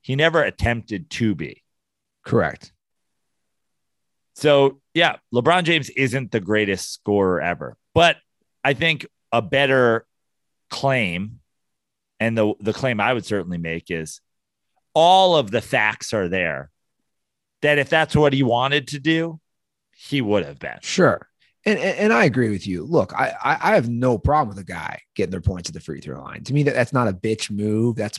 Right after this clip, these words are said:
Speaker 2: that's part of basketball, right? If James Harden wants to get ten points a game at the free throw line,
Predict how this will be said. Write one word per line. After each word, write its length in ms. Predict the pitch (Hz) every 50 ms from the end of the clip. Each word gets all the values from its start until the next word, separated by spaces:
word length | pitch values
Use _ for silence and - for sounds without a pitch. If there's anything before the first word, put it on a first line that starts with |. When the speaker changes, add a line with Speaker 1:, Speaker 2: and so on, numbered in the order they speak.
| - _
Speaker 2:
that's 160 | - 107 - -
part 260 | _ - 208 196 -
of 140 | 170 - -
basketball, 720 | 92 101 123 143 - - - 85 - 120 - - - _ _ _ _ _ _ _ _ _
right? 420 | - 90 101 120 127 156 - - _ _ _ _ _ _ _ _ _ _ _ _ _ _ _ _ _ _ _ _
If 120 | - 127
James 280 | 117 - 185 196 196 175
Harden 400 | - - 165 170 180 170 147 135
wants 160 | 135 135 - -
to 100 | 139 113
get 340 | 120 131 127 123 117 - _ _ _ _ _ _ _ _ _ _ _ _ _ _ _ _ _ _ _ _ _ _
ten 240 | - - 180 180 175
points 320 | 160 160 165 180 185 - 156
a 60 | 127
game 240 | 117 104 101 98 95
at 60 | -
the 80 | 87
free 260 | 85 - - 160 208 196
throw 240 | - 135 98 82
line, 340 | 73 67 71 - - - -